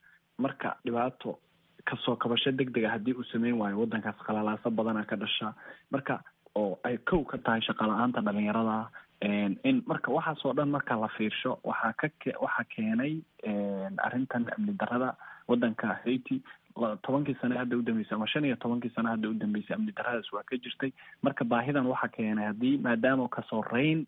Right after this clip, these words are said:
ay keeni weysay wadankii, ra-iisul wasaarihiina la dilay, in qasab ay noqoto in ciidamo ka baxsan waddanka Haiti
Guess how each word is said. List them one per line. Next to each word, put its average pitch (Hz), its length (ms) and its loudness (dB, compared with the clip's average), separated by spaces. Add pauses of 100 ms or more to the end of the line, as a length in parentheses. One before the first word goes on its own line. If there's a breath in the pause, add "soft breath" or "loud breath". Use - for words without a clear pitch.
(120)
ay 117 100 2
keeni 139 320 2
weysay 113 300 0
wadankii, 120 360 -2
ra-iisul 113 300 -2
wasaarihiina 123 480 -2
la 107 140 -6
dilay, 98 180 0 (520 loud breath)
in 139 120 2
qasab - 380 0
ay 120 120 4
noqoto 117 340 0
in 120 180 2
ciidamo 120 400 2
ka 151 100 0
baxsan 117 560 -2
waddanka 120 360 2
Haiti 120 340 0